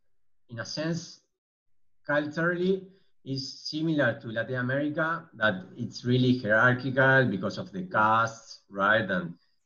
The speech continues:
and maybe Management three oh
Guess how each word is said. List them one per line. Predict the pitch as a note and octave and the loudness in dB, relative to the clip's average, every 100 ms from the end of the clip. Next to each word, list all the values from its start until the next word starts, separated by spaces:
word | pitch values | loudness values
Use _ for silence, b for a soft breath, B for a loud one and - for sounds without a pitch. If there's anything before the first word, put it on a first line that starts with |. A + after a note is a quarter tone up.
| _ - | _ 0
and | G#2+ G#2 | 2 4
maybe | B2 C3 C3+ D3 D3 D3 - _ _ _ _ - _ _ _ _ | 4 4 6 8 8 6 -2 _ _ _ _ -20 _ _ _ _
Management | B2+ B2+ C#3 C#3 C3 C3+ C3 B2+ B2 - _ _ _ _ _ | 2 4 6 4 4 6 6 4 -6 -12 _ _ _ _ _
three | C3 C#3 C#3+ | -10 -8 -4
oh | C#3 C#3 C#3+ D3 | 0 0 0 -2